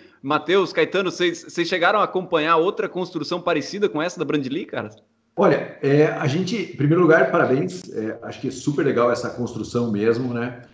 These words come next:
Speaker 2: É, a gente tem falado muito que a empresa tem que ter dois focos nesse momento, né? É, tem que ter uma turma cuidando do caixa, <laughs> né? É, e que é super, é, que é super importante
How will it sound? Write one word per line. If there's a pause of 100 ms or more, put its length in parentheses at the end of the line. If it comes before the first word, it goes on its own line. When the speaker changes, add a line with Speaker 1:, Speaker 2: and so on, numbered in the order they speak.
(180)
Speaker 2:
É,
a
gente
tem
falado
muito
que
a
empresa
tem
que
ter
dois
focos
nesse
momento,
né?
É,
tem
que
ter
uma
turma
cuidando
do
caixa,
<laughs>
né? (300)
É,
e
que
é
super,
é,
que
é
super
importante